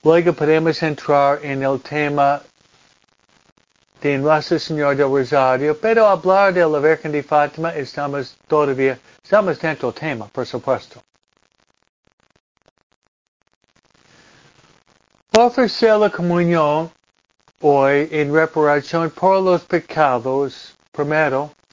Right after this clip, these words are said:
los pecados contra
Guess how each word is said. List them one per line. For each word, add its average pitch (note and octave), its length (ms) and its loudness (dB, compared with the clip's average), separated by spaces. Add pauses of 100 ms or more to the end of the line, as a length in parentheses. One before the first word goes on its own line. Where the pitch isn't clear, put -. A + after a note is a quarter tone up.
(4000)
los F#3+ 220 4
pecados A#3 800 2
contra F#3 760 2